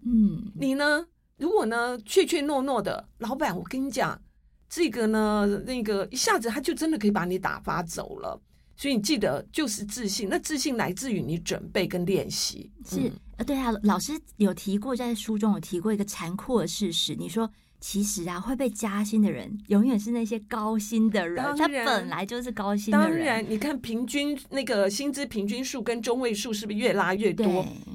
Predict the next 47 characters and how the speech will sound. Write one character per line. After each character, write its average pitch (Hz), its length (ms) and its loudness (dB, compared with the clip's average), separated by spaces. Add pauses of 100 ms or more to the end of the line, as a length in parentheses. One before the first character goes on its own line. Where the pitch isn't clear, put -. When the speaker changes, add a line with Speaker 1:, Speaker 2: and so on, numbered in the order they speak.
(120)
Speaker 2:
也 208 80 6
就 320 120 0
是 311 140 -8
他 311 140 -2
只 160 160 -6
是 247 140 -4
他 247 180 0
的 202 240 0 (220)
七 254 240 -2
成 - 240 -4
左 - 260 -4
右， 196 280 2 (400)
你 - 100 -8
就 294 160 2
知 285 160 -6
道， 294 200 4
就 262 120 -4
是 262 160 -6
说， 247 300 -4 (160)
其 269 160 -6
实 285 140 -6
加 294 240 0
薪 311 240 0
的 277 100 0
人 175 160 -2
是 214 220 -8
在 208 360 -2 (340)
高 226 240 0
薪 226 260 -4
族 180 240 -4
群。 - 260 -6
Speaker 1:
嗯。 180 560 4
Speaker 2:
低 320 180 6
薪 339 260 0
的 302 140 2
人 160 260 -2
呢， 196 280 -2
其 208 200 -4
实 208 240 -2
呢， 190 320 0
我 185 160 0
不 277 140 -4
好 220 180 -4
意 208 120 2
思 - 200 -2
讲 131 200 -4
哦 156 280 -2